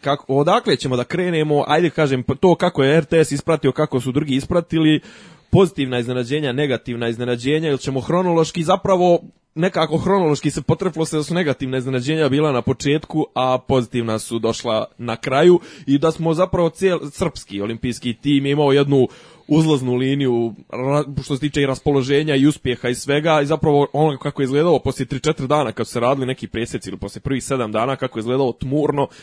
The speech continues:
mi smo zapravo došli do rezultata duplo više medalja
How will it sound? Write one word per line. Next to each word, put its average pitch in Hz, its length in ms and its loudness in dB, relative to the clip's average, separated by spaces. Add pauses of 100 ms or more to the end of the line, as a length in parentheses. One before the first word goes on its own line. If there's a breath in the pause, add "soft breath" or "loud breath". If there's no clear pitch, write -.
(140)
mi 131 80 -6
smo 131 140 -10
zapravo 120 280 -4
došli 110 300 -4
do 110 80 -2
rezultata 107 580 -2 (480 loud breath)
duplo 139 320 -2
više 110 280 -6
medalja 101 480 -4